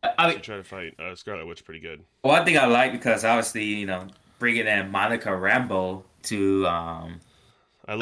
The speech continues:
Speaker 2: that,
Speaker 1: play,
Speaker 2: I love that they did
Speaker 1: it's
Speaker 2: that.
Speaker 1: just a, kind of a play like, kinda like what we know, uh,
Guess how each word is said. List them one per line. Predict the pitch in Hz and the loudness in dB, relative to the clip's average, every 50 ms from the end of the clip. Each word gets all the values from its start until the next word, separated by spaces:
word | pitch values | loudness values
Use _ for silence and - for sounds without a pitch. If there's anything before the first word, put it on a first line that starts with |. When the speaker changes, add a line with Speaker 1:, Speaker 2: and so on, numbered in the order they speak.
| 143 160 | 4 4
Speaker 2:
that, | 165 147 | 4 4
Speaker 1:
play, | 131 113 110 107 113 110 | 4 4 2 2 0 -2
Speaker 2:
I | 101 104 | -4 -6
love | 107 113 110 101 | -4 -4 -6 -6
that | 104 90 | -8 -10
they | 92 92 | -10 -8
did | 90 101 98 - - | -8 -8 -6 -2 0
Speaker 1:
it's | 131 123 117 - | 0 0 0 0
Speaker 2:
that. | 127 | -2
Speaker 1:
just | 123 113 - - | -4 -4 -4 -2
a, | 110 101 101 - - _ _ _ - - | -2 -2 -2 -4 -8 _ _ _ -10 -2
kind | - 180 196 214 | 0 2 2 2
of | - - | 2 0
a | 170 | -2
play | - - - 131 139 143 | -4 -2 0 0 2 4
like, | 127 113 104 - - - | 4 2 2 0 -2 -6
kinda | - 135 127 | -6 -4 -2
like | 120 107 98 | -2 -2 -4
what | 107 104 95 | -4 -8 -10
we | 101 107 110 113 | -8 -6 -4 -4
know, | 110 113 110 113 113 117 113 - - | -2 -2 -2 -2 -2 -2 -4 -6 -8
uh, | - 101 98 95 95 92 - | -6 -4 -2 0 0 -2 -4